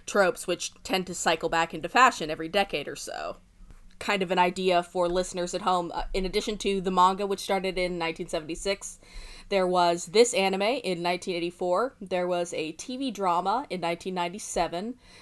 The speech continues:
uh, there was an O V A in nineteen ninety-eight, and then there was another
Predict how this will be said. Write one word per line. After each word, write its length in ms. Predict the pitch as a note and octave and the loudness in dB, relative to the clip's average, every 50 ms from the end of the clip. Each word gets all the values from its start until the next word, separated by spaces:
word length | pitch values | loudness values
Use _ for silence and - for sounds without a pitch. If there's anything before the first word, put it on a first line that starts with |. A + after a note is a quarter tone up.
| - - - | -14 -4 2
uh, 140 | E3+ E3+ E3 | 2 2 4
there 180 | E3 F#3 F3 | 4 4 4
was 180 | E3+ F3+ F3 F3+ | 4 2 0 0
an 120 | F3 D#3+ - | -2 -2 2
O 120 | F#3 F#3+ | 2 2
V 200 | F#3 F#3+ F#3+ F3+ | 2 2 2 4
A 440 | F#3+ A#3 A#3+ G3 F3 F#3+ G#3+ A#3+ A#3 - _ _ _ - | 6 6 6 6 4 2 2 -2 -6 -10 _ _ _ -6
in 180 | - F3 F3 F3 | -6 -4 -2 -2
nineteen 300 | F3 F3 F3 - F3 E3+ | -2 -2 -2 -4 -6 -4
ninety-eight, 720 | E3 D#3+ D3 D#3 D#3+ G3 F#3+ D#3 D3 C#3+ - - - - - - - - - - - - | -4 -4 -2 0 2 4 4 4 2 0 -6 -12 -18 -18 -20 -20 -20 -20 -20 -20 -18 -8
and 260 | - E3+ E3+ E3+ F3 F3 | -2 -2 0 0 0 0
then 200 | F#3 F#3 F#3 F3 | 0 -2 0 0
there 160 | F#3 F3+ F3 | 0 0 2
was 280 | F3+ F3+ F3 F3 - - | 2 2 2 0 -2 -4
another 1000 | - E3 E3 E3+ E3+ E3+ F3+ F#3+ G3 G#3 G#3 G#3 G#3 G#3 G#3 G#3 G#3 G#3 G#3 | -4 -4 -2 -2 -4 -4 0 0 2 4 4 2 2 2 2 0 0 -2 -4